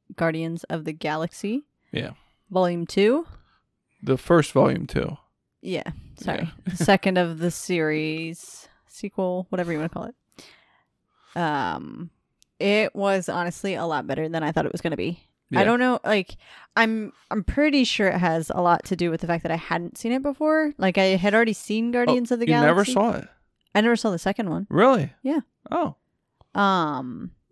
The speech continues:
Speaker 1: so
Speaker 2: Did
Speaker 1: I
Speaker 2: you know that, Charlie? Huh.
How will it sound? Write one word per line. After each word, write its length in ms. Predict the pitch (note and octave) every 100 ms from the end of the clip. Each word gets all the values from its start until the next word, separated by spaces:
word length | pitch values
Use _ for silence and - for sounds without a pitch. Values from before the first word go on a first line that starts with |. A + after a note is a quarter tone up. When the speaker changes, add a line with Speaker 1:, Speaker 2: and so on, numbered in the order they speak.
| _ _
Speaker 1:
so 480 | - - G3+ F#3+ F3+ E3
Speaker 2:
Did 40 |
Speaker 1:
I 40 |
Speaker 2:
you 80 | D#3+
know 100 | G3
that, 140 | A3+ C4
Charlie? 380 | C4 A#3+ D#3 - _ _ _ _ _ _ _ _ _ _ _ _ _ _ _ _ _ _ _
Huh. 100 | D4